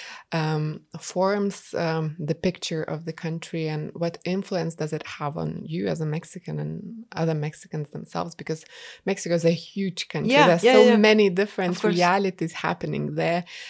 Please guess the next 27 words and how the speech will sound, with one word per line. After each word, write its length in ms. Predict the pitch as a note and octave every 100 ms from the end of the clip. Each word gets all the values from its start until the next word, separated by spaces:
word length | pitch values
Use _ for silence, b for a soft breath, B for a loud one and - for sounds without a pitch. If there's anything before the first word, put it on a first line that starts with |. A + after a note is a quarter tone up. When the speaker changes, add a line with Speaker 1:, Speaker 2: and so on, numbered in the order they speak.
| B -
Speaker 1:
but 320 | D3 D3+ - - - -
very 280 | E3+ E3+ F3
often 340 | E3+ - E3+
it's 400 | D#3 D#3 - - - D#3+
reduced 960 | D#3 C#3+ F3 D#3+ D3+ D#3 - - - - -
to 460 | D#3 D3 C#3+ C#3+ D3 C#3+
just 280 | D3 D3 -
some 280 | D3 D3 D3
Speaker 2:
Of 100 | -
course. 160 | C4+
Speaker 1:
snippets 340 | E3+ D#3+ D#3 -
in 140 | D3+
the 80 | D3+
news. 460 | D#3 D#3 D#3 D#3 - -
Speaker 2:
It's, 220 | G#3+ -
it's, 180 | A#3+ B3
it's 180 | B3+ A3+
very 200 | F4 G#4+
complicated. 600 | E4+ C#4 - G3 G#3 G#3
I, 120 | A#3+ A#3 D4
I, 140 | - D#4
I 20 |
think 220 | D#4 F#4
I 80 | F#4+
realized 800 | C4 A#3+ B3 A#3+ A3 B3 - -
the, 240 | G3 F#3+ F#3
um, 440 | F3 F3 F3 D#3+